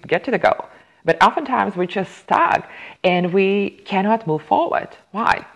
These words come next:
Well, most common reason is because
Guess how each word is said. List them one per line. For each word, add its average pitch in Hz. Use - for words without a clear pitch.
Well, 196
most 208
common 214
reason 151
is 147
because 139